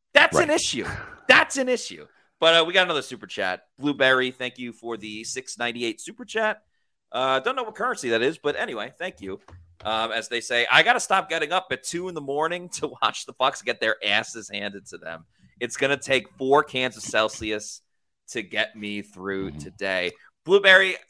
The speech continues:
Speaker 1: even though it's early in the morning, I greatly appreciate you watching this show and
Speaker 2: Singapore
Speaker 1: giving us
Speaker 2: dollars.
Speaker 1: a super chat. Oh, Singapore. All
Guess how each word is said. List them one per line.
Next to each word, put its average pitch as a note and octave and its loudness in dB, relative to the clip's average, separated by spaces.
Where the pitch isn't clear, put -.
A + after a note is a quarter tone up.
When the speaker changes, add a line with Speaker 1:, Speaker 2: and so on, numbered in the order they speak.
Speaker 1:
even G#3 -6
though G3 6
it's F#3 -2
early E3+ 2
in D#3+ -4
the D#3 -4
morning, D3+ -2
I C3+ 0
greatly C3 0
appreciate B2+ -4
you A#2+ -4
watching A2+ 2
this G2 -12
show D#3 6
and - -8
Speaker 2:
Singapore A#2+ 6
Speaker 1:
giving F2+ 6
us - 4
Speaker 2:
dollars. C#2+ 2
Speaker 1:
a - -6
super - -12
chat. C3 0
Oh, C4 10
Singapore. F#2+ -6
All A#2+ 8